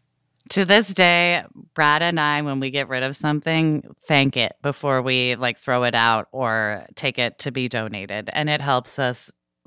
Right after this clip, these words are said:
like, get rid of the guilt of, like, "Ooh, that was a gift from someone," usually. And, like, we still do it. And that advice comes from The Life-Changing Magic of Tidying Up,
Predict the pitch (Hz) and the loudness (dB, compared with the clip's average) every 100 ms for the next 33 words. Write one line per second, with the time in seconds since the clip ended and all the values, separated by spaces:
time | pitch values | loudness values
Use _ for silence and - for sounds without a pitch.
0 | - 190 165 156 147 143 143 127 131 120 | -2 0 2 4 2 4 0 0 -4 -4
1 | 123 117 117 127 110 107 110 - 269 285 | -2 -2 -2 -6 -4 -4 -4 2 4 4
2 | 262 262 254 254 254 269 - 254 226 240 | 4 2 0 -2 -2 -2 -2 -4 0 0
3 | 202 180 135 123 135 127 127 110 85 143 | 0 0 0 -2 -2 -4 -4 -4 -6 -8
4 | - - 156 160 151 151 160 - 160 147 | -14 0 4 4 4 2 0 0 2 2
5 | 139 131 104 - 160 165 160 156 - 165 | 2 -2 -2 0 2 4 4 2 0 -2
6 | 156 156 160 - - 196 160 151 - 147 | 2 2 0 -4 -4 0 2 0 0 2
7 | 139 135 135 131 156 139 135 131 127 131 | 2 2 0 0 -2 -2 0 0 0 -4
8 | 123 - 139 123 120 120 147 120 | -10 -4 -2 -2 -4 -4 -2 -2